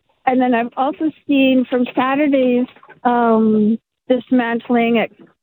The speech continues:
at Hope Mission, um, over by Herb Jameson there, I've seen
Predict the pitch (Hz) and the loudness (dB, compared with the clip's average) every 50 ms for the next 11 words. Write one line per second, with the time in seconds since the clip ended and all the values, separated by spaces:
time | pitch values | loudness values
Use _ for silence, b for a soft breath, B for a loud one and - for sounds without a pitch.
0 | _ - 226 196 196 - - 269 240 - 240 240 254 254 - - - 226 214 226 | _ -4 -2 -2 -2 -2 -2 -2 -2 -2 -2 -2 -2 -2 -4 -2 -2 0 0 2
1 | 254 254 - _ _ B B B B B _ _ _ _ _ - - 226 220 214 | 0 -2 -4 _ _ B B B B B _ _ _ _ _ -4 -2 -2 0 0
2 | 214 214 220 220 214 220 220 226 233 233 226 220 214 214 - 226 226 233 247 247 | 0 0 0 0 0 -2 -2 0 -2 0 0 -2 -2 -2 0 -2 0 0 0 -2
3 | - 262 240 226 220 208 208 233 - - _ _ _ _ - _ _ _ _ - | 0 0 0 2 2 2 0 -2 -6 -10 _ _ _ _ -20 _ _ _ _ -2
4 | 220 233 - - 294 269 262 262 247 | -2 -2 -2 -2 0 0 0 0 -2